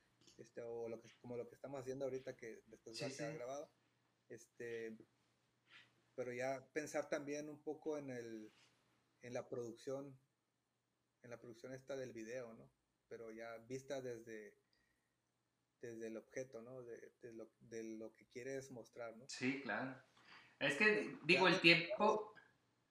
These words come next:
Speaker 2: Adelante, adelante.
Speaker 1: Sí, quedando un poquito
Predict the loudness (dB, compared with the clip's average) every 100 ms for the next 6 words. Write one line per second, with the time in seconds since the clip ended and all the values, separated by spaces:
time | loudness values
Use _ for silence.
0 | _ 8 10 10 8 6 2 -4 -6 -2
1 | -2 -4 -14 -10 -10 -12 _ _ 2 4
2 | 4 2 2 0 6 8 10 8 4